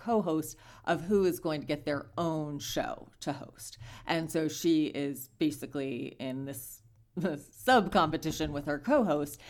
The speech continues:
And so she needs to really impress everybody. And so she can't smell or taste. She can't do that. So Cass agrees because her sister is in a pinch, and she says, "Yes,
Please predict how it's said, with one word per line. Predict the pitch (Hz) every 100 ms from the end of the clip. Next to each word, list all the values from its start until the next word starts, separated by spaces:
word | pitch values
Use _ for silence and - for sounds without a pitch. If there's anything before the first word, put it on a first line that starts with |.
| - -
And | 196
so | 196
she | 185 247
needs | 226 190 -
to | 160 156
really | 147 165 151 147
impress | 147 143 - 151 -
everybody. | - 135 135 -
And | 123 135
so |
she | 151 160
can't | 180 -
smell | - 147
or | 139
taste. | 135 - 123
She | -
can't | - -
do | - -
that. | - - - - -
So | - - 185 170
Cass | 165 180 175 -
agrees | 254 175 165 160
because | - - 156 143 - -
her | - 143 127 131
sister | 131 131 151 180
is | 202
in | 226
a |
pinch, | 254 156 147 -
and | 147
she | 143 151
says, | 185 254
"Yes, | 349